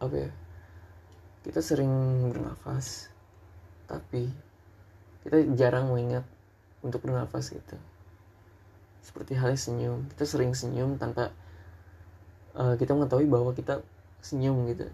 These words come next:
kayak, kayak apa ya, ya, menurut gue, menurut gue, lu ngerti lah maksud gue.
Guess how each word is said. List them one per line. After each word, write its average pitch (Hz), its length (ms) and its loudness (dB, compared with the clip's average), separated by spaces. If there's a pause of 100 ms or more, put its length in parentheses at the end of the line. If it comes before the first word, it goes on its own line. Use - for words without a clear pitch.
kayak, - 200 -10 (1900)
kayak 120 400 0
apa 131 120 0
ya, 123 180 0 (500)
ya, 147 200 2 (160)
menurut 120 240 0
gue, 135 160 4 (1500)
menurut 123 200 0
gue, 151 180 4 (840)
lu 143 140 6
ngerti 131 240 0
lah 120 120 -2
maksud 120 300 -6
gue. - 160 -6